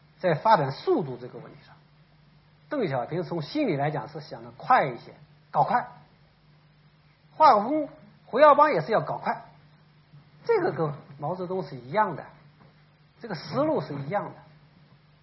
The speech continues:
哎，所以一九五、一九五七八年当时要大规模的引进，啊，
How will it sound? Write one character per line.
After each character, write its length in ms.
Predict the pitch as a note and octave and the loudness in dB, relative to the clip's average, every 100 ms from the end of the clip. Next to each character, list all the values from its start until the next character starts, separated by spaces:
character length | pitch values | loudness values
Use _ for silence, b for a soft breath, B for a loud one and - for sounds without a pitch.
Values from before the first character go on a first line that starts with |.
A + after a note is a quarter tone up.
| _ _ _ - | _ _ _ -20
哎， 60 | - - _ _ _ _ | -20 -20 _ _ _ _
所 120 | - D#4+ | 0 2
以 100 | E4 | 6
一 40 | |
九 140 | D#4+ | 6
五、 360 | G3+ G3+ F3 - | 6 4 -4 -6
一 160 | C4+ D4+ | -4 2
九 160 | A#3 | 4
五 320 | E3+ D3 D3+ | 2 0 -6
七 340 | - - - D4+ | -8 -10 -6 -2
八 240 | - D4 | 6 8
年 320 | C#4 G#3 G#3+ - - - - - | 8 4 -2 -8 -20 -20 -20 -10
当 240 | A#3 C4 - | -2 0 0
时 120 | A#3+ | 2
要 120 | A3+ | 2
大 260 | A3+ C4+ B3 | 2 2 2
规 160 | A#3 | 2
模 160 | A#3 A#3 | 0 0
的 100 | A3+ | 0
引 280 | G3 B2 C3 | -2 -6 -6
进， 180 | A#3+ - - - _ - _ _ _ _ _ - | -8 -8 -16 -20 _ -20 _ _ _ _ _ -6
啊， 260 | C#3+ D3 | -2 -2